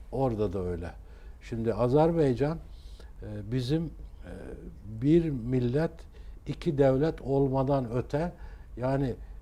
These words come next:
e, bir ayrılık değil, biz özümüz yani. Kardeş değil bak, öz.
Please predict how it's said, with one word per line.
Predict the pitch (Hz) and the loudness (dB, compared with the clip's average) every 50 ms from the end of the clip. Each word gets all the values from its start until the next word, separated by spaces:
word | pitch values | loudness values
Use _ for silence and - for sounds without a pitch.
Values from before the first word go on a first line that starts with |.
| - - - | -14 -12 -12
e, | 95 90 85 82 | -10 -10 -10 -12
bir | - - - - | -12 -12 -10 -2
ayrılık | - 117 123 131 135 135 139 139 143 156 151 - - | 2 4 6 8 8 8 6 6 4 4 2 0 0
değil, | 175 175 143 113 107 | 0 2 2 0 0
biz | 120 120 113 - - - - - - - - - - - | -4 -6 -6 -8 -10 -14 -14 -14 -14 -14 -14 -16 -10 -2
özümüz | - 131 127 120 127 139 127 127 147 139 107 87 87 | 2 4 4 4 4 4 4 4 4 4 2 0 -4
yani. | 87 80 80 - - - - - - - - - - - - | -6 -8 -10 -12 -14 -14 -14 -16 -16 -16 -14 -14 -14 -14 -8
Kardeş | - - 120 120 110 117 127 110 - - | -4 0 0 0 2 0 0 -2 -2 -4
değil | 113 110 98 87 | -6 -6 -4 -6
bak, | 87 - - | -8 -10 -6
öz. | - 120 113 101 92 - - - - | 0 2 2 2 2 -2 -8 -14 -14